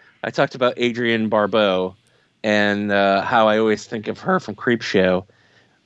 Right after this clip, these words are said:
completely forgetting that she's the voice of Catwoman in Batman the Animated Series. It's probably the most definitive version of that character as well when it comes to live action or, or comics or,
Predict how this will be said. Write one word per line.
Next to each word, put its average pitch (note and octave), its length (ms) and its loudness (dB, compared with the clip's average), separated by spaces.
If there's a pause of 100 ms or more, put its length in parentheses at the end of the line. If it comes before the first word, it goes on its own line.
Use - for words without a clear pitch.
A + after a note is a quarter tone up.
completely C4+ 600 0
forgetting G3 680 2
that B2+ 140 -4
she's G#3 240 -4
the F#3+ 80 0
voice F#3 300 2
of E3+ 120 -10
Catwoman A2+ 840 -2 (580)
in C#3 280 0
Batman C#3 540 0
the B2+ 120 0
Animated A#2 380 0
Series. F#2 600 -4
It's A#2 380 2
probably C#3 420 2
the B2+ 120 -4
most B2+ 200 -2
definitive B2 420 0
version A#2 340 -2
of G#2 420 -8
that B2 380 -2
character G#2+ 420 -2
as G2 100 -6
well F#2+ 440 4
when F#2+ 100 -10
it - 100 -18
comes G2+ 260 -8
to F#2+ 180 -4
live G2 240 4
action G2 340 0
or, F#2 280 -10
or F2+ 140 -12
comics G#2 500 -4
or, F2+ 220 -6